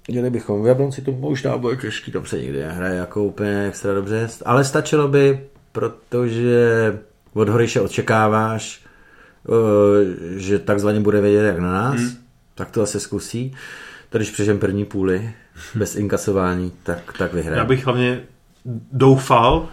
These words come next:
Speaker 3: neříkám, že to vyloženě očekávám, ale doufal bych v to, že první půle bude jako navazovat plynule na tu naší druhou teďka z
Speaker 1: To
Speaker 3: posledního
Speaker 1: nejde,
Speaker 3: zápasu.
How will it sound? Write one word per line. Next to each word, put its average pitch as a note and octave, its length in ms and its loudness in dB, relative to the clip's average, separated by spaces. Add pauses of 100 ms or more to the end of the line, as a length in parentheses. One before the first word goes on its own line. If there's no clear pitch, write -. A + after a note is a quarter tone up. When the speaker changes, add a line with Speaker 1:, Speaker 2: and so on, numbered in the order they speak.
(220)
Speaker 3:
neříkám, A#2 360 -6
že B2+ 100 -2
to B2+ 120 -4
vyloženě A#2+ 280 2
očekávám, A#2+ 500 0
ale A2 160 -2
doufal C3+ 440 4
bych C3+ 280 -2
v - 140 -20
to, B2 200 2
že B2+ 360 2 (340)
první C3 320 0
půle C3 320 2
bude C3 600 2 (1040)
jako D#3+ 340 4
navazovat D#3 520 8
plynule D#3+ 360 6
na D#3+ 80 6
tu D#3+ 120 0
naší E3 320 0
druhou C#3+ 440 4
teďka D#3+ 260 2
z - 60 -6
Speaker 1:
To D#3+ 80 0
Speaker 3:
posledního D#3 300 10
Speaker 1:
nejde, C3+ 240 8
Speaker 3:
zápasu. G#2 340 2